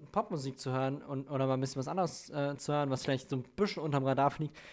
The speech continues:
kann man mal bei Haldern Pop reinschauen. Die haben ganz coole Artists gesigned. Unter anderem, äh, die Giant Rooks,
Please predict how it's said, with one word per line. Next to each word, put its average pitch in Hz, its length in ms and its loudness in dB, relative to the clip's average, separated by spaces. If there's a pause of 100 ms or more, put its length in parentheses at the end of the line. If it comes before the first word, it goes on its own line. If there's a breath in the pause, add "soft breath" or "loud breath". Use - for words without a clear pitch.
(220 loud breath)
kann 185 140 6
man 196 120 8
mal 175 80 8
bei 151 140 4
Haldern 202 240 6
Pop 135 220 0
reinschauen. 156 420 -2
Die 139 140 -4
haben 151 260 0
ganz 147 240 -6
coole 165 240 0
Artists 156 340 0
gesigned. 139 300 2
Unter 160 240 4
anderem, 170 320 2
äh, 147 260 4
die 135 140 -2
Giant 165 320 8
Rooks, 151 300 2